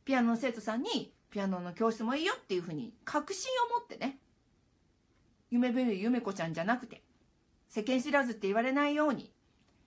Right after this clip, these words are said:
あの、してほしいな、なんて思います。まあ、そんなところでですね、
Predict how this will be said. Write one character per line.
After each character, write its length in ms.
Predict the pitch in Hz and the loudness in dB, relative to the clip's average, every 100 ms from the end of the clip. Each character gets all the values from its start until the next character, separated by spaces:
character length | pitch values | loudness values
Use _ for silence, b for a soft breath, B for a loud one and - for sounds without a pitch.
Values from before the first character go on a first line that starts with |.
| b b | b b
あ 140 | 160 | -8
の、 120 | 147 143 | -6 -6
し 60 | |
て 100 | 185 | -6
ほ 80 | 185 | -6
し 140 | 190 | -2
い 20 | 233 | 2
な、 180 | 269 | 2
な 120 | 220 - | 0 -6
ん 40 | |
て 80 | - | -10
思 120 | 165 | -8
い 60 | 123 | -2
ま 180 | 220 | -2
す。 120 | 214 - _ _ _ _ _ _ _ _ b b b b _ | -2 -10 _ _ _ _ _ _ _ _ b b b b _
ま 60 | - | -6
あ、 20 | |
そ 100 | 233 | 0
ん 40 | |
な 100 | 302 | 2
と 80 | 359 | 2
こ 60 | 339 | 0
ろ 60 | |
で 60 | 196 | 0
で 100 | 165 | -4
す 140 | - | -14
ね、 140 | - | -20